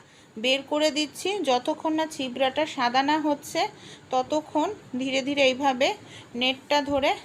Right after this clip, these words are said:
চাপতে থাকবো। এই দেখুন একেবারে সাদা হয়ে গেছে আর রসটা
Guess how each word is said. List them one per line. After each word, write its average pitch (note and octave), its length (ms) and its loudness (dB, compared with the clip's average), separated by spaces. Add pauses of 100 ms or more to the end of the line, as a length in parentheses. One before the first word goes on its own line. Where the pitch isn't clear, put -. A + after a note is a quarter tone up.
(140)
চাপতে B3+ 460 0 (260)
থাকবো। F#3 360 0
এই F#3 120 2
দেখুন E3+ 340 -8 (880)
একেবারে C4 640 4 (200)
সাদা A3+ 420 2 (100)
হয়ে D#4 280 6
গেছে D4+ 300 2 (500)
আর G#3+ 160 -4
রসটা A#3 500 0